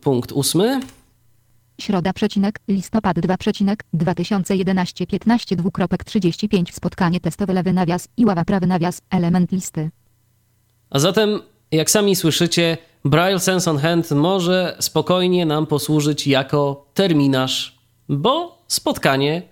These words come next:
Speaker 1: zapamiętał. Teraz mogę sobie to spotkanie zmienić, mogę je przeedytować, mogę z nim zrobić różne rzeczy łącznie z jego usunięciem.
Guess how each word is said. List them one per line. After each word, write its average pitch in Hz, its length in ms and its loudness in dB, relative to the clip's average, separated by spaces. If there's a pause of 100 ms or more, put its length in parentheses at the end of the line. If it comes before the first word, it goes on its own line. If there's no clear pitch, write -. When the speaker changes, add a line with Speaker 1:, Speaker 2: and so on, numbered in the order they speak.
Speaker 1:
zapamiętał. 180 800 0 (380)
Teraz 202 260 2
mogę 160 200 2
sobie 135 240 0
to 120 120 -4
spotkanie 131 440 -4
zmienić, 220 600 0
mogę 147 260 2
je 110 100 0
przeedytować, 175 960 0 (540)
mogę 165 320 2 (100)
z 135 220 0
nim 143 300 2
zrobić 135 680 0 (280)
różne 185 540 2
rzeczy 165 360 0
łącznie 185 500 2 (180)
z 143 80 0
jego 151 220 4
usunięciem. 139 640 -2